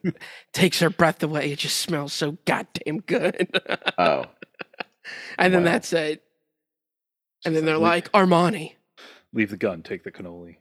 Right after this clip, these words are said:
Speaker 2: Yeah,
Speaker 3: or
Speaker 2: that
Speaker 3: the
Speaker 2: one.
Speaker 3: perfume.
Speaker 2: Yeah, I don't like that one either.
Speaker 3: Yeah,
Speaker 1: I just
Speaker 3: that
Speaker 1: don't
Speaker 3: one's not
Speaker 1: get it.
Speaker 3: great.
Speaker 1: It's like, what's the point of this? Like,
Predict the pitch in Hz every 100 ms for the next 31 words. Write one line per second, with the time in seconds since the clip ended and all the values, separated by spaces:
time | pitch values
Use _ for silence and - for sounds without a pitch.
0 | _ 82 78 73 65 - 90 87 90 _
1 | _ 87 67 - 87 87 71 - - 65
2 | 64 - - _ _ _ _ - - -
3 | 226 190 226 147 - 110 202 247 156 -
4 | - - _ - 190 196 185 196 - 185
5 | 208 277 190 151 123 139 - 160 156 135